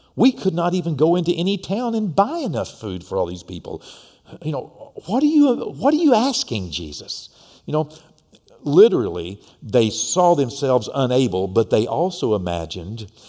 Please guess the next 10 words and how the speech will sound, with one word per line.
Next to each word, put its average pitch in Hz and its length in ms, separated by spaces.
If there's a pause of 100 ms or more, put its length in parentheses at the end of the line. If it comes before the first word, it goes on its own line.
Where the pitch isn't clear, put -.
(240)
that 113 180
Jesus 113 540
was 87 100
just, - 480
you 135 100
know, 87 180 (680)
he 190 160
was - 180
thinking 113 340
crazy. - 640